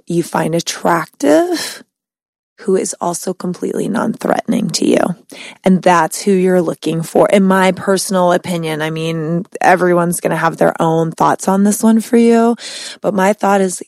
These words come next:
keep your eyes and your mind open to that woman who is not threatening to you. She's not looking to get in a relationship with your man. She's all about you. And she thinks you're hot. She wants to get down with you. She'll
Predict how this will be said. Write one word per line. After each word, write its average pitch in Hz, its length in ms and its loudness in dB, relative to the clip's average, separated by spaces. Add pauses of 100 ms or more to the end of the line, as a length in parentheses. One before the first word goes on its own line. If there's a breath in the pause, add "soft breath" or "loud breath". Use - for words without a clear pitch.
keep - 300 -6
your 302 320 4
eyes 196 520 2
and 190 160 -4
your 180 140 -4
mind 175 400 -2 (100)
open 170 640 0 (340 loud breath)
to 185 500 4
that 175 240 0
woman 185 460 2
who 190 180 0
is 170 200 2
not - 380 -2
threatening 214 480 0
to 214 200 -2
you. 208 100 4
She's - 160 -4
not 220 240 0
looking 180 480 0
to 202 100 -8
get 185 260 4
in - 120 -4
a 170 60 -2
relationship 170 760 0
with 190 160 0
your 185 140 4
man. 180 460 2 (220 loud breath)
She's - 360 -2 (180)
all 165 260 4
about 190 440 0
you. 175 680 -2 (440)
And 165 100 -2
she 175 140 0
thinks - 380 -6
you're 170 280 2
hot. 170 440 2
She - 160 -8
wants 147 240 -6
to - 60 -8
get - 220 -10
down 165 320 0
with 180 240 0
you. 196 260 4 (280 loud breath)
She'll - 260 2